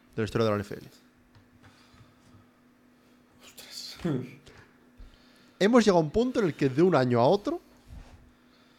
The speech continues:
Speaker 1: la diferencia de cap ha sido lo mismo que el primer cap in-, que hubo en toda la N F L.
Speaker 2: Ujú.
Speaker 1: Que eso fueron treinta y cuatro y medio, me parece. O
Speaker 2: Sí.
Speaker 1: treinta y cuatro ochocientos.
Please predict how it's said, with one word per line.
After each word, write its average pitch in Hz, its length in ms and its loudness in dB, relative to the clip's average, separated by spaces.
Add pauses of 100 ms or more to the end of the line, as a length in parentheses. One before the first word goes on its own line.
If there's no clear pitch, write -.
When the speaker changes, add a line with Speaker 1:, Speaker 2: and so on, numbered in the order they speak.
(240)
Speaker 1:
la 143 180 4
diferencia 151 540 2
de 151 120 2
cap - 300 -2
ha 139 100 -4
sido 220 260 -8
lo 135 180 -2
mismo 226 500 -6 (1040)
que 147 80 0
el 135 120 2
primer 139 480 2
cap 185 220 0
in-, 156 120 -2 (180)
que 127 120 0
hubo 156 200 2
en 123 100 -2
toda 135 240 -2
la 117 80 -2
N 107 80 -6
F 107 160 -8
L. 104 160 -10 (680)
Speaker 2:
Ujú. 151 240 -12 (600)
Speaker 1:
Que - 60 -12
eso 107 120 -10
fueron 127 160 -4
treinta 120 200 -6
y 113 40 -4
cuatro 131 220 -2
y 117 40 -4
medio, 95 220 -4
me 90 60 -8
parece. - 300 -14 (520)
O 120 100 -10
Speaker 2:
Sí. - 60 -8
Speaker 1:
treinta 127 160 -2
y - 40 -8
cuatro 127 180 -4
ochocientos. - 520 -16